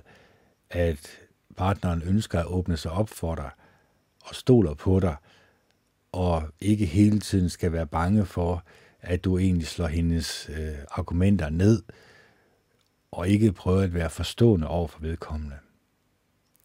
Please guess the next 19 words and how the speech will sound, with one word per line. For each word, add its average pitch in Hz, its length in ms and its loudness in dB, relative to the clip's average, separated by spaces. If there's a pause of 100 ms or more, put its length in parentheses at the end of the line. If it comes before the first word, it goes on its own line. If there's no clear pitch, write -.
(1200)
Det 131 80 4
er 123 40 6
det, 120 140 6
der, 101 420 -2 (300)
det 113 80 6
er 104 40 4
det, 110 240 4
som 87 300 2
bogen 101 360 4
har 80 120 -4
egentlig 82 320 -2
handlet 98 360 4
meget 80 300 -2
om. 73 200 -10 (1700)
Og 85 480 2 (520)
de 117 100 6
her 107 180 4
to 104 200 4
mennesker 92 720 2